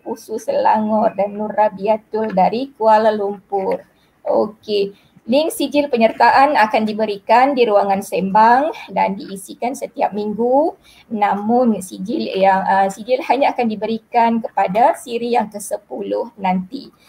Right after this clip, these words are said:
Jadi teruskan melekat bersama-sama kami di segmen, uh, Mencari Jauh Hari, uh, sehinggalah minggu yang kesepuluh nanti. Okey, baiklah, uh, para penonton sekalian, uh,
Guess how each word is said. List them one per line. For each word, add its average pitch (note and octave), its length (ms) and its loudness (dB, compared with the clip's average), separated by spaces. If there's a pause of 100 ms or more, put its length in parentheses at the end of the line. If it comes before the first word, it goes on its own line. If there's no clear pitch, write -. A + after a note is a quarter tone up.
(200)
Jadi G#3+ 320 0
teruskan G3 560 -2
melekat G#3+ 480 2
bersama-sama A3 640 0
kami D4 320 0
di A3+ 80 -6
segmen, G#3+ 480 -2
uh, F#3+ 240 2
Mencari A3 400 0
Jauh F#3 160 4
Hari, G#3 480 -2 (1200)
uh, F#3+ 240 2
sehinggalah A#3 640 0
minggu A3 400 -4
yang G3+ 320 0
kesepuluh G3 720 -8
nanti. F#3+ 640 -4 (400)
Okey, C4 320 0
baiklah, B3 640 6
uh, G#3+ 560 6
para A3 160 4
penonton A3 480 0
sekalian, A#3 640 0
uh, G3+ 320 2